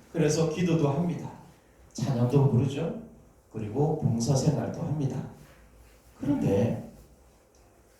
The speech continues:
삶에서 기적과 변화를 체험하며 사는 분들은 많지 않다는 겁니다. 왜 똑같이 나와서 기도하고 찬송을 부르고 예배를 드리는데 왜 어떤 사람은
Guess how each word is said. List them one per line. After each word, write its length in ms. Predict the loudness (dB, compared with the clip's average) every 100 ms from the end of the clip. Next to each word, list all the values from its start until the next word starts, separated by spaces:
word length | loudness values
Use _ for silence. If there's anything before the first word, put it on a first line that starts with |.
| -20 -20
삶에서 920 | -6 2 4 4 4 4 2 -2 -10 -20 -20 -20 -8
기적과 640 | 4 6 6 4 2 2 2
변화를 480 | 2 4 2 2
체험하며 580 | 6 8 8 6 2 0
사는 320 | -2 -4 -4
분들은 520 | -4 -4 0 2 2 -2 -16 -20 -20 _
많지 400 | -18 -14 -10 -4
않다는 440 | -2 -2 -4 -10 -14
겁니다. 340 | -16 -20 -18 -18 -18 -20 -20 _ _ _ _ _ _ _ _ -6
왜 160 | 2 2
똑같이 440 | 2 2 4 2 2
나와서 360 | 2 2 0
기도하고 760 | -2 -2 2 4 2 -2 -10 -14 -20 _
찬송을 600 | 0 4 6 6 4 2
부르고 500 | 2 0 2 0 0 2
예배를 360 | 4 6 4
드리는데 760 | 2 -2 -4 -8 -8 -10 -12 -18 -20 _ _ -6
왜 180 | 4 8
어떤 260 | 8 6 0
사람은 600 | 4 4 4 2 0